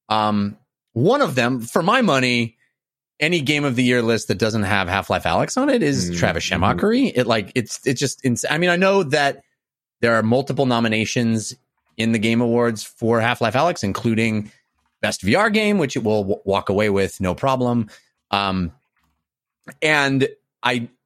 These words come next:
Speaker 1: I do think it's analogous to something like the Academy Awards having a Best Animated Feature Oscar, and therefore no animated features win the Best Picture Oscar because they have their own category. You know, it feels like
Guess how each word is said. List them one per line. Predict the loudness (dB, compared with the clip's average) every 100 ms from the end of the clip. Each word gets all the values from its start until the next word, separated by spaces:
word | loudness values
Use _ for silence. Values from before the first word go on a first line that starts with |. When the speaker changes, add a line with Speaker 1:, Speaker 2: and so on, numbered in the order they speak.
| -8 -4
Speaker 1:
I | -4
do | -2 -2
think | 0 -2
it's | 0
analogous | 0 2 2 0 0 -2 -4
to | -6
something | -4 -2 0
like | 0 0
the | -2
Academy | 0 0 0
Awards | 0 2 0 0
having | 0 0
a | 0
Best | 0 -2 -2
Animated | -2 0 0 0 -2 -4
Feature | -4 -2 0 0 0 -2
Oscar, | -2 -2 -2 -2 -2 -4 -20 _
and | -2 0 0 -2 -10 _ _ _ _ _ _ _ _ -12
therefore | -2 -2 0 0 0 2
no | 2 2
animated | 2 0 0 0 -2
features | -2 -2 0 0 -2 -2
win | 0 0 0 -2
the | -2
Best | -2 -2 -2
Picture | -4 0 0 2
Oscar | 2 0 0 0
because | 0 0 -2 -2 0
they | -2
have | 0 -2
their | 0
own | 0
category. | 0 -2 0 0 0 0
You | 0
know, |
it | -2
feels | -2 -2 0
like | -2